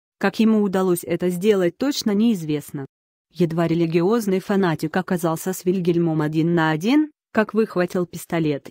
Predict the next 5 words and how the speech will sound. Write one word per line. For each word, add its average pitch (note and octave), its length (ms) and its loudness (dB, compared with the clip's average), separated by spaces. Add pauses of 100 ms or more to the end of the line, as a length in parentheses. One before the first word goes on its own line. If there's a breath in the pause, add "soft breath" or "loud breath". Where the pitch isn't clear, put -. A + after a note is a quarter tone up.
(140)
и G3 100 0
выстрелил. D#3 720 -2 (120)
Но F3+ 120 4
Вильгельму G#3+ 600 2
повезло. F3+ 560 -2